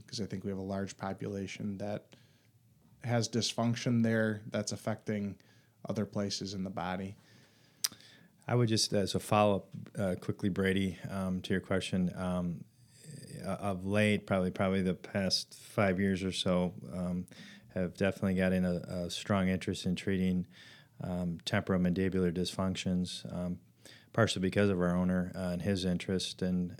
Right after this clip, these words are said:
Speaker 2: in pushing us to, uh, be able to treat that population, which has been a population that's been, uh, sadly underserved. Um, I get out, uh, to several dental offices and, and give a PowerPoint presentation.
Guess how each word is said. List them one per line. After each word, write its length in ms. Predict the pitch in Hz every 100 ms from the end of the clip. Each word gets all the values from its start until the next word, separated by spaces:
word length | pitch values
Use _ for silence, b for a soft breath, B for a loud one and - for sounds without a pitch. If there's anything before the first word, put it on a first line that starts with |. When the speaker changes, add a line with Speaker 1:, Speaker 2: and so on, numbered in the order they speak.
| -
Speaker 2:
in 100 | 90
pushing 380 | - 98 - 90
us 280 | 90 87 -
to, 420 | - 98 92 92
uh, 220 | 90 90 - B B B
be 80 | -
able 140 | 101 87
to 80 |
treat 240 | 87 101 95
that 180 | 92 -
population, 640 | 90 - 90 92 92 92
which 180 | 90 -
has 280 | 90 87 - B B B -
been 160 | 104
a 40 | 92
population 680 | - 95 98 95 92 - 92
that's 220 | 90 -
been, 400 | 92 90 87 87
uh, 360 | - - - -
sadly 460 | - 104 95 90 82
underserved. 800 | 90 87 87 - 95 92 85 - B B B B B B -
Um, 520 | 92 90 87 87 90 - - - - - - - - - - - - -
I 180 | 92
get 220 | 90 98 92
out, 580 | 92 95 92 - - - -
uh, 320 | 95 92 92 -
to 140 | - 101
several 320 | 107 92 92
dental 460 | 85 98 95 101
offices 640 | 90 90 - 92 95 90 87
and, 260 | 90 87
and 200 | - 90
give 160 | 95 90
a 180 | 87 87
PowerPoint 600 | - - 98 87 95 90
presentation. 880 | - 90 87 - 101 98 98 92